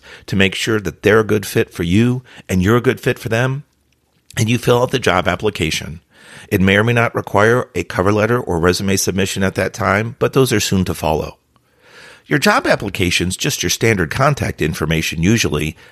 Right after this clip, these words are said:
maybe a little bit about your educational background, possibly work experience. But guess what? That's where they're starting to get to know you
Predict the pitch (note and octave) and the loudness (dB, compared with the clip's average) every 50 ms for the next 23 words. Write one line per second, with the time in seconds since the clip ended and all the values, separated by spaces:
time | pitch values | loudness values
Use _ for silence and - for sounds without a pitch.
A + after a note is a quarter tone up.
0 | _ - F2+ F#2+ F#2+ G2 F#2+ F#2 G2 G2 G2 F#2+ F#2 F2+ F2 E2+ F2 - - - | _ -2 0 2 2 2 2 2 2 2 2 2 2 2 2 -2 -2 -2 -4 -6
1 | - F2 - F2 E2 - G2 F2+ F2+ - - F2+ E2+ F2+ F2+ F2 - - F#2 F2 | -4 -4 -4 -4 -2 0 0 0 0 0 -2 -2 0 0 0 0 0 -2 -2 -2
2 | F2 F2+ F#2 F#2+ - _ _ _ - - C#4 C#4 C#4+ - - C4 A#3+ G3 G3+ F#3 | -2 -2 -4 -6 -10 _ _ _ -8 -4 -2 -2 -2 -2 -2 -2 -2 -2 -2 -2
3 | E3 F3 E3+ E3 - - D3+ - - - D3 D3+ D3+ E3 F3+ G3+ - - - _ | -2 -4 -6 -6 -6 -8 -8 -6 -2 0 2 4 4 2 2 0 -4 -8 -10 _
4 | _ _ _ _ _ _ _ _ _ _ _ - - C#3 - E3 D#3 C#3+ - - | _ _ _ _ _ _ _ _ _ _ _ -8 -6 -2 2 2 2 2 0 -2
5 | C#3 F3 F#3+ D3+ - - _ _ _ _ - - C#3 E3+ - - - C#3+ C#3+ D3 | -2 -2 -2 -4 -6 -10 _ _ _ _ -4 -2 -2 0 0 -2 -2 -2 -2 -2
6 | C#3+ C#3+ - - - F2+ E2 E2 F#2 F#2 - A#2+ - B2+ B2 - - G#2 A2 A#2+ | -2 -2 -4 -2 0 0 0 2 0 0 -2 -2 -2 -2 -2 -2 -2 0 2 2
7 | D3 E3+ C3+ G2 F2 F#2 - | 2 2 2 2 0 -2 -2